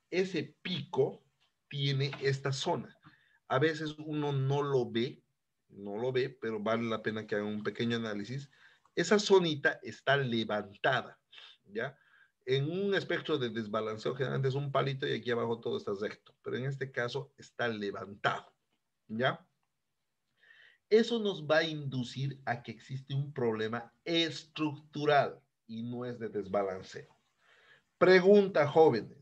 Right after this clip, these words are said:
¿cómo yo podría, viendo esto, descartar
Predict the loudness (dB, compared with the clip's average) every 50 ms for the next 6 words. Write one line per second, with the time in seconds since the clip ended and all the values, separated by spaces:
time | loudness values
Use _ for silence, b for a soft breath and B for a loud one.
0 | -20 _ _ _ _ _ _ _ _ 2 4 4 4 4 2 0 0 2 0 0
1 | -2 -2 -6 -4 -4 -4 -2 -4 -4 -2 0 2 2 2 2 -2 -6 -10 -6 -2
2 | 2 4 4 4 4 2 -2 -4 -4 -2 -2 -2 -4 -6 -8 -6 -4 -4 -4 -4
3 | -8 -12 -12 -6 -4 -2 -2 -2 -2 -4 -6 -8 -2 4 6 6 6 6 4 -2
4 | 0 2 4 6 6 6 4 2 -4 -12